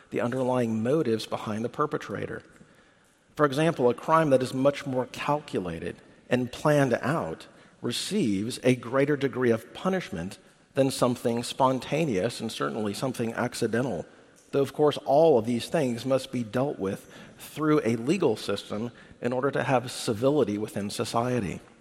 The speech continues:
Now, it's not just the need for a judicial system, but each one of us has a desire for justice and for accountability. We want wickedness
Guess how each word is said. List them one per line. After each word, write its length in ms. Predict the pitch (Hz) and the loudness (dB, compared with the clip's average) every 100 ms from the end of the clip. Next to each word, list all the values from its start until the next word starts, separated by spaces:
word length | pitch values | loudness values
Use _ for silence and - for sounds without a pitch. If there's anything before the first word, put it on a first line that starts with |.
| _ _ _ _ _ _ _ - - | _ _ _ _ _ _ _ -20 -4
Now, 80 | 160 | -2
it's 140 | 170 | 2
not 160 | 233 180 | 2 2
just 200 | 180 - | -2 0
the 80 | 151 | 0
need 460 | 127 135 180 170 | 2 2 2 0
for 180 | - 147 | 0 2
a 140 | 127 | 2
judicial 540 | 127 127 117 123 - 98 | 2 -2 0 -2 -2 -2
system, 800 | - - 240 - - 76 82 - - - - - | -2 -2 -4 -4 -6 -6 -6 -10 -14 -20 -20 -2
but 100 | - | 2
each 240 | 185 196 | 4 2
one 200 | 151 160 | 2 4
of 100 | 185 | 6
us 160 | 127 123 | 6 4
has 220 | 135 135 | 2 4
a 140 | 135 127 | 4 0
desire 880 | - 135 120 123 135 196 98 - - | 2 2 4 2 2 -2 -4 -8 -12
for 180 | - 123 | -6 -6
justice 760 | 110 110 104 - 87 82 - - | -2 -4 -4 -6 -10 -8 -12 -10
and 120 | 107 | -10
for 140 | - 104 | -6 -6
accountability. 760 | - 110 98 90 85 73 69 - _ _ _ _ _ _ - - | -4 -6 -4 -4 -4 -8 -10 -18 _ _ _ _ _ _ -20 -2
We 140 | 165 | 2
want 280 | 180 214 127 | 4 4 2
wickedness 760 | 117 156 165 135 139 135 - | 2 2 4 2 2 0 -4